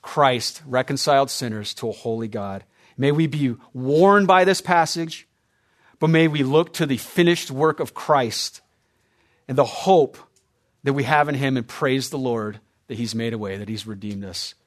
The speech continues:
through Christ. Let's pray. Heavenly Father, we are so grateful for this message. May we learn much.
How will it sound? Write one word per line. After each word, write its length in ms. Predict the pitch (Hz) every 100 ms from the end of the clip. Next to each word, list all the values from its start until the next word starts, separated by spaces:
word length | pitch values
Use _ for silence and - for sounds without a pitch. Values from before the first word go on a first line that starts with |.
| _
through 160 | 110
Christ. 580 | 101 - 90 87 - - _ _ _ _ -
Let's 160 | 117 -
pray. 300 | 117 92 90 _ _ _ _ _ _ - - - - - _ _ _ _ _ _ _
Heavenly 320 | 151 160 170
Father, 340 | 160 143 139 131
we 160 | 131
are 240 | 139 120 107 - - - - -
so 220 | - 131
grateful 420 | 131 113 107 117
for 180 | 104 113
this 220 | 110 117
message. 560 | 110 98 - 98 - - _ _ _ _ _ _ -
May 140 | 117
we 140 | 117 110
learn 260 | 123 131
much. 560 | 127 120 120 - -